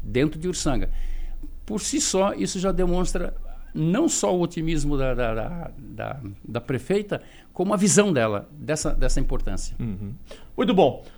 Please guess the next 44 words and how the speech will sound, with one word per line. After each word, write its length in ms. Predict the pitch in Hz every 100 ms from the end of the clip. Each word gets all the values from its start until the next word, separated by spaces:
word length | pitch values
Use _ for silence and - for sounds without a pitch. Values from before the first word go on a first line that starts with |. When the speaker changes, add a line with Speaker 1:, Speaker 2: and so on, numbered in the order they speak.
| -
Speaker 2:
O 80 | 170
relógio 420 | 208 208 214 190
vai 100 | 175
marcar 400 | 185 165 - 185
oito 280 | 170 165 165
horas 260 | 151 143 127
da 80 | 147
manhã. 400 | 156 196 208 - - - - -
A 140 | 151
conversa 500 | 156 165 143 151 165
foi 160 | 147 151
com 120 | 156
o 60 | 131
Braz 260 | 131 123
Cizé, 340 | 170 135 156 165 -
que 260 | - 202 -
tomou 220 | - 127 117
posse 340 | 135 123 -
ontem 200 | 131 135
oficialmente 520 | 123 - 135 139 143
como 180 | - 143
diretor 400 | 147 135 143 135
de 120 | 123
Indústria 500 | 110 139 135 - 135
e 120 | - 147
Comércio 440 | 135 107 127 127
de 60 | 139
Uruçanga. 400 | 131 - 92 85
Durante 320 | 127 127 123
a 40 |
conversa, 540 | - 123 139 165 - - - -
falamos 340 | - 117 135 120
do 100 | 123
Leonardo 460 | 123 113 110 98
Felipe, 300 | - 143 190
que 80 | -
agora 240 | 110 117 131
é 20 |
oficialmente 580 | 147 - 127 135 131 -
secretário 600 | 123 110 110 - 120 101
de 60 |
Desenvolvimento 800 | 98 113 107 104 110 98 113 107 -
de 80 |
Uruçanga, 460 | 135 175 151 175